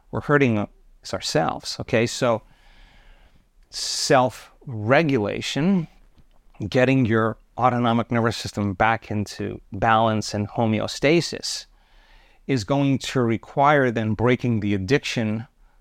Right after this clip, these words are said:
to those emotions, and those emotions that are driving certain behaviors and thoughts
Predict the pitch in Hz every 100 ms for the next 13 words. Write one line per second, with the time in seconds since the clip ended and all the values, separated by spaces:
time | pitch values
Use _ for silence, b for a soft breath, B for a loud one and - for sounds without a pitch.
0 | _ - 131 123 117 117 120 165 170 -
1 | - 143 - - - b b b b b
2 | b 139 131 131 - 120 127 131 123 123
3 | 139 185 190 - 117 120 - 117 117 104
4 | 127 123 127 120 - 131 127 117 113 120
5 | 113 120 - 113 - 165 165 117 117 -
6 | -